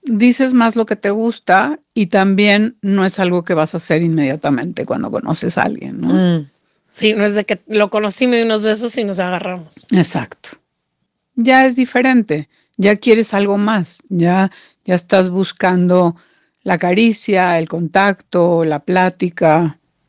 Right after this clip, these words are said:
Speaker 1: ¿no?
Speaker 3: El tiempo de calidad.
Speaker 1: El tiempo, sí.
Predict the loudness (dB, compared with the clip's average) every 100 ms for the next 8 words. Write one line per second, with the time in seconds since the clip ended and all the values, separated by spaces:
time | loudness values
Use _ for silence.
0 | _ 0 2 4 2 -2 -6 -6 -4 -8
1 | -2 0 0 0 -2 0 0 0 2 4
2 | 2 0 -10 -14 _ _ _ -12 -6 -6